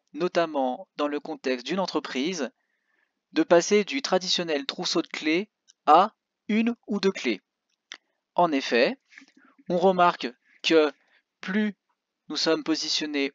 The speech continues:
haut dans la hiérarchie d'une société, plus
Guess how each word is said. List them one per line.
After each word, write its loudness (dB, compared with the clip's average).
haut 4
dans -2
la 2
hiérarchie -2
d'une -6
société, -4
plus -2